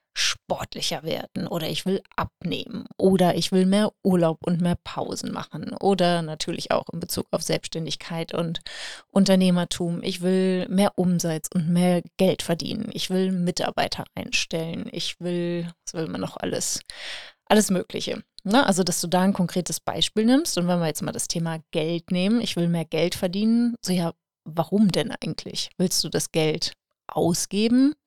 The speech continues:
oder willst du's haben? Und wenn ja, warum willst du's ausgeben? Und wenn ja, wofür? Und warum ist dir das wichtig? Oder warum willst du das Geld besitzen?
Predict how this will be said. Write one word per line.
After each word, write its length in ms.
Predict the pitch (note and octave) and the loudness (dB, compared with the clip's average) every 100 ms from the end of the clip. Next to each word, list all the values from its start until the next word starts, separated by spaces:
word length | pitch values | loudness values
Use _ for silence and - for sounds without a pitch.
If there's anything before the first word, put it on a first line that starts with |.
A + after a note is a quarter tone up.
| - - - - - _ _ | -20 -20 -20 -20 -20 _ _
oder 280 | G3 F#3+ F#3+ | 2 6 6
willst 260 | F#3+ F#3 - | 6 2 0
du's 160 | G3 | 0
haben? 540 | G3 G3 F3+ D#3 - F3 _ _ - | 2 2 2 -2 -6 -8 _ _ 0
Und 180 | F#3+ E3 | 0 4
wenn 140 | F3+ | 4
ja, 460 | F3+ F3+ F#3 F3 F3 - | 4 4 6 4 0 -4
warum 540 | E3 G3 B3+ C4+ F3+ | 4 10 10 10 8
willst 260 | F3 F3 - | 4 0 -2
du's 140 | E3+ | -2
ausgeben? 840 | - E3+ E3+ - D#3+ D#3 D#3+ D#3 - | 2 2 2 -2 -4 -2 -4 -6 -2
Und 460 | - F3+ F3 - - - - - | 2 2 2 -2 -8 -16 -18 -18
wenn 240 | - D#3+ F#3 | -8 2 4
ja, 200 | F3+ E3+ | 4 4
wofür? 640 | F#3 - - A#3 E3+ - - - | 2 2 4 6 6 4 -4 -8
Und 360 | - E3 D#3+ - | -2 -2 -2 -4
warum 260 | F3 F3 F#3 | -2 2 2
ist 160 | F3+ | 4
dir 80 | G#3+ | 4
das 300 | A3 A#3+ - | 6 4 2
wichtig? 540 | - D#3 - - - | -4 -4 -6 -8 -6
Oder 240 | E3+ E3 D3+ | -2 -2 0
warum 260 | E3 E3+ | 0 0
willst 220 | E3 E3 - | -2 -2 -4
du 40 | |
das 200 | D#3+ - | -4 -2
Geld 180 | E3+ D#3+ | -2 -4
besitzen? 720 | - E3 A#3 - - D#3+ - | -4 0 0 -2 -6 -4 -6